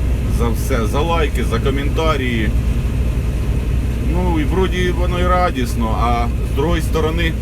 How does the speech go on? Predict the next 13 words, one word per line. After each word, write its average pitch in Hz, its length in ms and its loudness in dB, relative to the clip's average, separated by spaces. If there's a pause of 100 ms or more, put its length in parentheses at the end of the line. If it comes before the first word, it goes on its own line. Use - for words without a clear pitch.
(1040)
<laughs> - 1500 0
я 160 160 2
ж 156 80 0 (120)
там, 156 220 0
помните, 151 480 0
обіцяв 139 560 0
на 131 120 0
десять 139 360 0
тисяч 143 380 0
підписників 127 880 0 (580)
розіграти 156 600 2
кумовий 170 460 0
трактор. 120 600 0